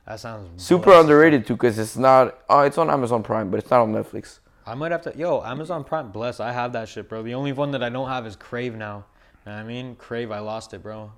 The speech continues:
Speaker 1: But fuck, man, that's where fucking, I was watching the H B O shit.
Speaker 2: Only shit I need is YouTube, baby.
Speaker 1: Yeah, nah, facts,
Speaker 2: Hey, yo,
Speaker 1: bro.
Speaker 2: Pit Stop.
Speaker 1: Yeah, Pit Stop, bro. Let's
Speaker 2: All right, so there was a, well, the battery ran out, and we don't,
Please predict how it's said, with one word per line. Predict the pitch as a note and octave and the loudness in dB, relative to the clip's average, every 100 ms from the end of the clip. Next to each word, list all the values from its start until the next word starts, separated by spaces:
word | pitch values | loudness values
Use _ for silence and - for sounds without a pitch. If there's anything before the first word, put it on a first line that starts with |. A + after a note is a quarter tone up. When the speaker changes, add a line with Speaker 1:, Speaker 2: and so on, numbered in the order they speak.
| - | -16
Speaker 1:
But | G2+ F2+ | -14 -14
fuck, | - G#2+ G#2+ | -14 -16 -14
man, | G#2+ A2 | -16 -14
that's | A2 | -12
where | B2+ A#2+ A#2 | -6 -6 -6
fucking, | A#2+ A2+ A2+ A2+ | -10 -10 -14 -12
I | G2+ | -14
was | A2 A2 | -12 -10
watching | A2 A2+ | -12 -12
the | A2+ | -14
H | A2+ - | -14 -14
B | A2+ | -12
O | A2+ | -10
shit. | - A2+ G#2 | -10 -10 -2
Speaker 2:
Only | B2+ C#3+ | 2 2
shit | B2+ C#3+ C3+ | 0 2 2
I | C3 | 2
need | C3+ C#3 | 0 -2
is | B2+ | -4
YouTube, | A#2+ C3+ A2 G#2+ | -2 -4 -4 -8
baby. | G#2+ A2+ A#2+ A2+ _ | -4 -4 -6 -12 _
Speaker 1:
Yeah, | A2+ B2+ | -10 -8
nah, | B2 A#2+ A2 | -8 -10 -8
facts, | B2 B2 | 0 4
Speaker 2:
Hey, | C3+ | 6
yo, | A#2+ | 4
Speaker 1:
bro. | A#2+ A2+ _ | 2 -10 _
Speaker 2:
Pit | C3+ C3 | -2 -2
Stop. | - C#3 - _ | -2 -2 -4 _
Speaker 1:
Yeah, | B2+ B2 - - | -8 -6 -4 -4
Pit | C#3+ | -6
Stop, | C3 - C3 A#2+ | -6 -4 -6 -2
bro. | C3+ C#3+ | 0 2
Let's | - - - - - _ _ _ _ | 0 -4 -4 -4 -12 _ _ _ _
Speaker 2:
All | C#3+ C#3+ | 4 8
right, | C#3 C3 B2 A2+ | 8 8 6 0
so | - - C3+ C3+ C3+ C3+ C3 - - | -10 0 4 6 6 4 4 0 -4
there | A#2+ C#3 | 0 4
was | C#3 A#2+ | 4 2
a, | A#2+ A#2+ A#2 A2+ A2 A2 - | 2 4 4 2 0 -4 -8
well, | - A2+ | -6 -4
the | G#2+ | -4
battery | F#2+ C3 D#3 E3 C#3+ | 0 4 4 2 0
ran | A#2 A2+ C3 | 0 0 2
out, | C3+ C3 - | 2 0 -4
and | A#2 A2 G#2+ G#2+ A2+ | -12 -10 -10 -12 -8
we | A2+ | -4
don't, | A2+ | -4